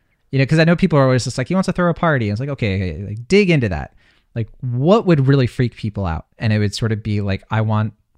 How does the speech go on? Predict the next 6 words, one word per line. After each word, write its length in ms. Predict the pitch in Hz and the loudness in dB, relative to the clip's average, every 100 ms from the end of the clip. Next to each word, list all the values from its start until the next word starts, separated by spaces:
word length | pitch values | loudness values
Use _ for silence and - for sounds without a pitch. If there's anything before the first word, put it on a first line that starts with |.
| - | -14
peace 380 | - 110 - - | -6 -4 -6 -8
between 400 | 110 - 110 107 | -8 -4 -2 -2
Marines 500 | 101 107 113 107 117 | -2 -2 0 -2 -2
and 140 | 117 | -8
pirates." 580 | - 113 107 107 - - | -2 -2 0 -4 -6 -4
And 180 | 101 | -4